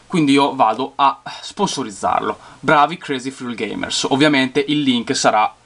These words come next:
in descrizione. Il secondo canale è quello di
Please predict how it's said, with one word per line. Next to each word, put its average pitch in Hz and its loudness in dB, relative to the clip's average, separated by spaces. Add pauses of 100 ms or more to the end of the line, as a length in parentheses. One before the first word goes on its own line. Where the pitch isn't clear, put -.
(280)
in 131 -4
descrizione. - -6 (880)
Il 143 0
secondo 233 2
canale 190 2
è 139 2
quello 170 -2
di 135 0